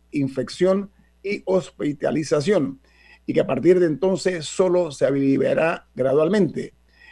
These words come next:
El gabinete israelí, dice la nota de The Economist, se había dividido al aflojar el bloqueo,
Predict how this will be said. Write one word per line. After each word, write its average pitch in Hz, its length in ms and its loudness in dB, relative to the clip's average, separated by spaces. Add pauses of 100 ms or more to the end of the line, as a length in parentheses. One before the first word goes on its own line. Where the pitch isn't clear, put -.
(140)
El 135 80 -4
gabinete 147 420 0
israelí, 147 320 2
dice 160 240 2
la 147 120 0
nota 160 260 0
de 131 140 0
The 131 80 -4
Economist, 185 500 2
se 135 100 0
había 156 300 4
dividido 170 560 2
al 147 80 2
aflojar 135 400 2
el 156 120 4
bloqueo, 139 600 2